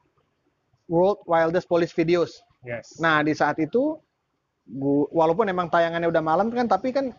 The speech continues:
Speaker 1: ada promo-promo yang bisa diulang-ulang, ulang-ulang, ulang-ulang.
Speaker 2: Ya.
Speaker 1: Nah, saat itu gue kasih lihat tayangannya, walaupun memang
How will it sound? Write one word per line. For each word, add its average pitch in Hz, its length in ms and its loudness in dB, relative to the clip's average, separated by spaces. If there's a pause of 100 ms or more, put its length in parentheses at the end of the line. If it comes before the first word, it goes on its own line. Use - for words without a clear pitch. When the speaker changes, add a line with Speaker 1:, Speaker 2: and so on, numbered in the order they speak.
(680)
Speaker 1:
ada 170 220 2
promo-promo 185 720 0
yang 220 120 -2
bisa 180 160 0
diulang-ulang, 180 640 2
ulang-ulang, 180 480 2
ulang-ulang. 180 500 0 (260)
Speaker 2:
Ya. 127 200 -10 (640)
Speaker 1:
Nah, 135 320 -2 (120)
saat 165 280 0
itu 214 160 -2
gue 254 120 2
kasih 208 240 0
lihat 202 300 -2
tayangannya, 165 460 0
walaupun 214 320 0
memang 214 280 -2